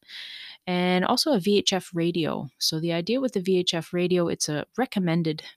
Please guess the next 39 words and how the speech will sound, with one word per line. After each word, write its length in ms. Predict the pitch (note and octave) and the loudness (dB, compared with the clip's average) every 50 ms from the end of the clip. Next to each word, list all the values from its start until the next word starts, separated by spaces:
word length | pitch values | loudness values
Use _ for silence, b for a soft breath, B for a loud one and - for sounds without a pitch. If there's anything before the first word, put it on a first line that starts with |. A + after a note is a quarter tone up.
| _ | _
piece 240 | - - D#3 - - | -6 -2 0 0 0
of 140 | D#3 C#3+ - | 0 -4 -6
gear 320 | - C#3+ C3+ C3+ E3+ A#3+ | -6 -4 -2 -2 -2 -2
because 420 | A#3 F#3 E3 - - - D3+ - - | -2 -2 -4 -4 -4 -4 -4 -2 -2
you 80 | E3 | -2
do 200 | D#3+ - F3+ G3+ | -2 0 0 -2
have 220 | G#3 E3+ F#3+ F3+ - | 0 -2 -4 -6 -6
to 60 | - | -8
have 300 | D#3+ - - D#3+ D#3+ D3+ D3+ - | -8 -6 -4 -2 -2 -4 -4 -8
a 60 | - | -10
V 260 | D3 C#3+ D#3 D#3 D#3 | -8 -6 -4 -2 -2
H 160 | D#3 D3 - - | -2 0 -2 -2
F 260 | D3 D3 - - - - | -2 -2 -6 -8 -12 -6
radio 340 | C#3 D3+ D3+ D3+ D#3 D3 | -4 -2 0 0 0 0
license 640 | C#3 C3+ D3+ E3 E3 - - B2+ B2+ - - - - B B B B B B B - | 0 2 0 0 0 0 -2 -4 -4 -6 -6 -6 -6 B B B B B B B -6
in 100 | D3+ C#3+ | -4 -2
order 240 | C3+ C#3+ C#3+ D3 C#3 | -2 -2 -2 -2 -2
to 80 | - - | -2 0
operate 440 | - D3+ - - - C#3 - - - | 0 0 0 0 -4 -4 -4 -4 -4
one, 240 | - - - F3+ C4+ - B B B B B B B - | -4 -2 -2 -2 -2 -4 B B B B B B B -2
but 200 | E3 D#3+ D3+ - - | 0 0 0 0 0
it 160 | - E3 - - | -2 -2 -2 -2
is 160 | E3+ E3+ D#3 D#3 | -2 0 0 0
a 100 | - D#3+ | -2 -2
great 460 | D3+ - D#3 D#3 F3 F3+ F3 - - | -2 -2 -2 0 2 2 0 0 -4
tool 280 | - - E3 D#3 D3 C#3+ | -4 -2 -2 -2 -2 -2
to 100 | - C3+ | -4 -6
have 240 | - D3 C#3+ C3+ C#3+ | -4 -4 -4 -2 -2
on 160 | C#3 C#3 C3+ | -2 -2 -2
your 100 | C3 B2+ | -4 -4
boat. 440 | B2 B2+ B2 C#3+ G#3+ - - - B B B B B B B _ | -4 -4 -2 -2 -2 -2 -4 -6 B B B B B B B _
Uh, 240 | D3+ D3 C#3+ C#3 C3+ - | -6 -4 -2 -2 -2 -2
if 160 | - D#3 - | -2 -2 -2
you 60 | D3+ | -4
think 260 | D3 - G#3+ B3 - | -2 -2 -2 -2 -2
about 300 | A3 F3+ E3 D3 C#3 C#3 | -2 -2 0 0 0 0
it 120 | C#3+ C#3+ - - | 0 -2 -2 -2
and 140 | D3 C#3+ | -2 -2
somebody, 640 | C#3 - E3 D#3+ D#3+ D#3 D#3+ D#3 D3+ D3+ D3 C#3+ | -2 -2 -2 -2 -2 0 0 0 0 0 0 -2